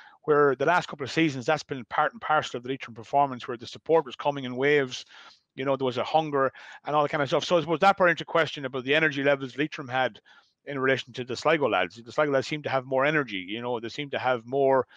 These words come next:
in the tank going forward. Now, I know that you'll trade it off against the player sent off, and there's certainly merit in that, but I don't know ultimately, um, is that, you know, Leitrim were still ahead at that stage. You know, they were still ahead. They could manage the game a little bit better, I suppose.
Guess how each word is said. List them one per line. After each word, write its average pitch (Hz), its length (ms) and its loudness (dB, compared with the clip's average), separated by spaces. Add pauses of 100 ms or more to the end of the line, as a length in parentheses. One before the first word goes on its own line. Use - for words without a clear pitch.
(320)
in 139 100 -6
the 135 100 -4
tank 151 360 0
going 131 180 -6
forward. 131 320 4
Now, 147 140 4
I 156 80 4
know 165 380 4 (280)
that 139 120 -20
you'll 135 140 0
trade 147 260 4
it 139 80 2
off 143 180 6
against 135 280 -8
the - 60 -16
player 139 240 0
sent 127 240 -6
off, 156 340 2 (520)
and 135 280 -2
there's 139 200 0
certainly 143 340 0
merit 139 320 2
in 156 180 -6
that, 127 180 0
but - 80 -6
I 127 60 -2
don't 156 260 0
know 139 140 0
ultimately, 123 540 -4 (460)
um, 127 380 -6
is 123 140 -4
that, 143 160 2 (220)
you 127 100 -12
know, 113 60 -6
Leitrim 131 420 -4
were 131 100 -4
still 139 200 2
ahead 131 240 2
at - 80 -2
that 123 160 -2
stage. - 380 -10
You 101 80 -8
know, 107 160 -8
they 104 80 -8
were 104 100 -6
still 139 220 0
ahead. 123 260 2
They 113 80 -4
could 117 180 -6
manage 131 300 0
the 123 100 -12
game 120 260 -2
a - 20 -6
little 117 180 -2
bit 110 140 -4
better, 120 260 4
I 117 60 4
suppose. 117 460 -4